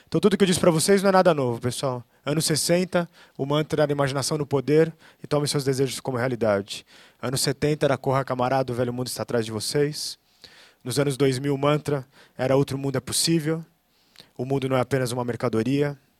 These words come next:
Essas mídi-, redes sociais são tão antigas quanto a primeira vez que um Australopithecus encontrou o outro,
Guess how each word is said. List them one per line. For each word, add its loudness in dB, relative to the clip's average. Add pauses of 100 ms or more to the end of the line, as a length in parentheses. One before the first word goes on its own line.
(720)
Essas -4
mídi-, -4
redes 0
sociais 2
são -4
tão 2
antigas 0
quanto -2 (320)
a -2
primeira 8
vez 2
que -6
um 2
Australopithecus 0
encontrou -2
o -2
outro, -6